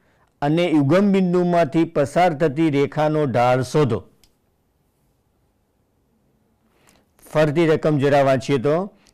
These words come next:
પી ઝીરો માઇનસ ફોર અને બી એઇટ ઝીરો ને જોડતા રેખાખંડના મધ્યબિંદુ.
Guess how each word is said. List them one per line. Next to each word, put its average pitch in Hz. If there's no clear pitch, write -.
પી 180
ઝીરો 156
માઇનસ 147
ફોર 185
અને 160
બી 143
એઇટ 185
ઝીરો 165
ને 170
જોડતા 131
રેખાખંડના 165
મધ્યબિંદુ. 151